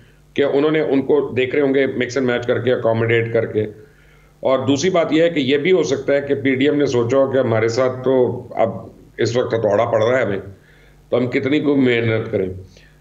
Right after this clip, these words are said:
लेकिन मुझे लगता है basically जो है ना, आज रात तक इसका फैसला हो जाएगा और कल आपको पता चल जाएगा। और मुझे लगता है ये कि मुस्लिम लीग नून का जो है वो डिप्टी, अ, अ, chairman होगा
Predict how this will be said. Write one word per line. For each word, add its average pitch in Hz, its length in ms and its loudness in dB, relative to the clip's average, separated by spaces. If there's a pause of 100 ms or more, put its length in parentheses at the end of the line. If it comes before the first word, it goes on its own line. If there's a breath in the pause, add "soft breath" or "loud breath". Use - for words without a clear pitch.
लेकिन 170 220 0
मुझे 175 180 2
लगता 170 240 0
है 185 120 -2
basically 170 540 -2
जो 156 120 2
है 147 60 2
ना, 156 80 0
आज 139 580 0
रात 117 380 0
तक 143 160 0
इसका 135 240 0
फैसला 110 400 0
हो 107 160 2
जाएगा 120 240 2
और 117 120 0
कल 113 140 0
आपको 110 200 -2
पता 107 200 0
चल 104 220 -2
जाएगा। 98 340 0 (880 loud breath)
और 117 160 2
मुझे 139 240 2
लगता 131 320 0
है 151 240 4
ये 147 200 4
कि 139 480 0
मुस्लिम - 960 -4
लीग 120 160 -2
नून 139 360 2
का 123 480 -2 (440 loud breath)
जो 123 180 0
है 117 200 2
वो 120 440 2
डिप्टी, 113 480 0
अ, 90 40 0
अ, 107 640 0
chairman 120 300 0
होगा 117 400 -2